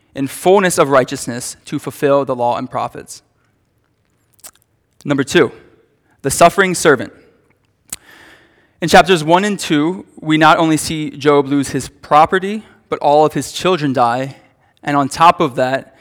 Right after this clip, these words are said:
he has sores from the bottom of the feet, of his feet to the top of his head.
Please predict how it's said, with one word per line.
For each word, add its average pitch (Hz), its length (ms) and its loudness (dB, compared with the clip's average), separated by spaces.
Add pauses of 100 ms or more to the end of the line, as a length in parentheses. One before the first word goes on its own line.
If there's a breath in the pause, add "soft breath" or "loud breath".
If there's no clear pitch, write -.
(140)
he 151 140 -6
has 143 160 2
sores 170 440 0
from 160 140 -6
the 139 80 0
bottom 151 300 6
of 175 120 0
the 165 100 -6
feet, 156 340 -8
of 151 120 2
his 151 140 -8
feet 143 360 -4
to - 60 -18
the 143 80 -8
top 131 240 -4
of 135 120 -10
his 123 140 -12
head. 117 300 -10